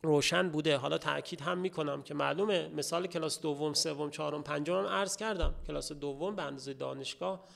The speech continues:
در واقع آورده، یعنی اصلاً کلاً سطحش به اون اندازه نیست، اون مقربتر، اون عالمتر است در این مثال، این کم سوادتر است. اینجا هم همینطوره، اون پیغمبر مقربتر است، بعد سلمان فارسی،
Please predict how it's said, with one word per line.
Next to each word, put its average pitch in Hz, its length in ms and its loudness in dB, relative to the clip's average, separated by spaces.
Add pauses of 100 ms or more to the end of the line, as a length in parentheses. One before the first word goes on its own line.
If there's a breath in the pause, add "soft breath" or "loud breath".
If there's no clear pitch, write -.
(320 loud breath)
در 143 160 -2
واقع 143 260 -2
آورده، 147 800 0
یعنی 170 260 -4 (120)
اصلاً 175 200 -6
کلاً 160 300 -2
سطحش 202 520 0
به 180 60 -4
اون 170 160 0
اندازه 147 320 0
نیست، 131 200 -6
اون 123 240 0
مقربتر، 143 640 0
اون 214 100 2
عالمتر 165 560 8
است - 320 -2
در 151 100 6
این 143 160 4
مثال، 139 340 0 (340 loud breath)
این 202 140 4
کم 160 240 4
سوادتر 143 540 2
است. - 160 -12 (480 loud breath)
اینجا 160 260 2
هم 202 160 4
همینطوره، 233 320 2
اون 196 380 0
پیغمبر 151 500 0
مقربتر 156 720 4
است، 196 300 6 (140)
بعد 208 180 4
سلمان 220 460 0
فارسی، 165 560 -4